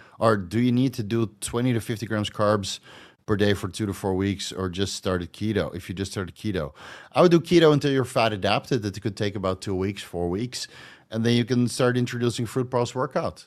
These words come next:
You know, you can tell by, uh, uh, ketone monitoring devices, which <laughs> I also linked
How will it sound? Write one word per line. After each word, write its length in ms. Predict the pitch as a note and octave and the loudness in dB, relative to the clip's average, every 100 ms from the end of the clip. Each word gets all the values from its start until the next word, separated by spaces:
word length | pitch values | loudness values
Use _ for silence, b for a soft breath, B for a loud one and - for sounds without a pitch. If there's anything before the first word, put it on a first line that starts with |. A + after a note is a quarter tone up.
| _ | _
You 120 | G2 G#2 | -4 0
know, 160 | A#2 | 2
you 120 | D3 | 2
can 140 | B2 A#2 | 0 -2
tell 400 | C3 A#2+ A2+ A2+ | 0 2 2 2
by, 340 | G#2+ A2+ A2 | 2 4 4
uh, 60 | A2 | 2
uh, 500 | G#2+ G#2+ A2 G2 G#2+ | 2 0 -2 -4 -6
ketone 460 | - D#3+ E3+ C#3+ A2+ | -6 -2 2 2 2
monitoring 760 | A2 A2+ G#2+ - G#2 G2 F#2+ | 2 2 0 -2 -2 -2 -4
devices, 640 | - F#2 F#2 F#2 G#2 A#2 G#2+ | -6 -10 -4 -4 -4 -6 -6
which 240 | G#2+ - | -4 0
<laughs> 0 | |
I 40 | |
also 300 | C#3+ B2 B2+ | 0 0 -4
linked 420 | G#2+ G#2+ D3 - | -4 -4 -6 -8